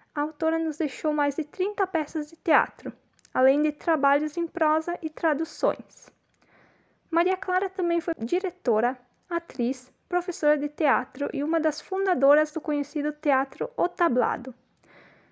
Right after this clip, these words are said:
Foi para essa escola que a autora dedicou quase quarenta anos de sua vida. Entre levar ao palco suas criações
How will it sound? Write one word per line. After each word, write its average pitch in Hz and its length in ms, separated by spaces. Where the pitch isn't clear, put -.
Foi 339 180
para 370 280
essa - 200
escola 262 560
que - 80
a 294 60
autora 311 340
dedicou 311 480
quase 302 340
quarenta 349 600
anos 277 480
de 262 100
sua 277 260
vida. 196 400
Entre 370 300
levar 370 320
ao 453 120
palco 311 340
suas 302 260
criações - 880